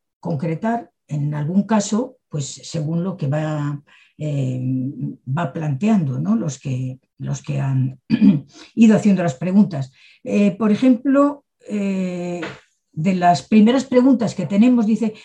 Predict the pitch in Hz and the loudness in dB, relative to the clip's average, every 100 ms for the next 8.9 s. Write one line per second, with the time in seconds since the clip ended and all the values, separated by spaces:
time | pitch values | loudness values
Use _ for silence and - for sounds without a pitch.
0 | _ - 226 202 302 320 311 _ _ _ | _ -2 -2 0 0 0 -2 _ _ _
1 | _ _ - - 240 262 - 240 - 254 | _ _ -20 -8 -2 -2 0 -2 2 2
2 | 254 - 247 262 233 196 135 185 170 175 | 2 4 2 4 2 2 0 -6 -6 -8
3 | - 240 220 139 - _ _ _ _ _ | -4 0 2 0 -6 _ _ _ _ _
4 | 196 196 190 196 196 254 208 196 262 254 | -2 -2 -2 -2 0 2 2 4 4 2
5 | - 135 131 - _ _ _ _ _ _ | -2 -12 -14 -18 _ _ _ _ _ _
6 | _ _ _ _ 185 180 185 175 170 185 | _ _ _ _ -10 -8 -8 -8 -8 2
7 | 220 240 196 196 233 202 160 147 208 254 | 2 4 0 -2 -2 -4 -6 -4 0 0
8 | 196 151 156 139 156 156 233 233 127 | 0 -2 -4 -6 -6 -6 -2 -4 -4